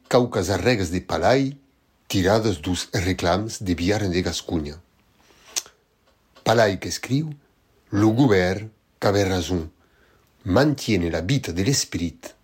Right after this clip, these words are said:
entà ua nacion com la nòsta, che i mantiene la sua força de vita.»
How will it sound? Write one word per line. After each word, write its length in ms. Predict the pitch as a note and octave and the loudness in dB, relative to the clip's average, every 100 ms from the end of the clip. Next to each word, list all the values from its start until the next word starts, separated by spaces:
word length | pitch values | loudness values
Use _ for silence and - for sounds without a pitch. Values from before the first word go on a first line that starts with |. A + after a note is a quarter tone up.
| _ | _
entà 280 | - F#2 F#2+ | -6 -2 0
ua 140 | E2+ F2+ | 0 0
nacion 420 | D3+ - A2 F#2 | 0 0 -2 -2
com 180 | - F2 | -2 -2
la 100 | D#2+ | -2
nòsta, 440 | E2 F2+ - G#2+ - - - - | -4 -6 -8 -10 -10 -20 -20 -16
che 100 | - | -6
i 100 | E2+ | -4
mantiene 760 | D2 D#2+ B2 G#2 F2 D#2+ F2+ A#2+ - - _ | -2 0 0 0 -4 -6 -6 -10 -14 -20 _
la 120 | - G2+ | -2 -2
sua 380 | - G#2 F#2 | -2 -2 -2
força 560 | D#2+ - F#2+ F2+ - F#2+ | -2 -2 0 0 -4 -6
de 140 | E2 | -4
vita.» 420 | D#2 F#2 F2+ - | -6 -4 -4 -8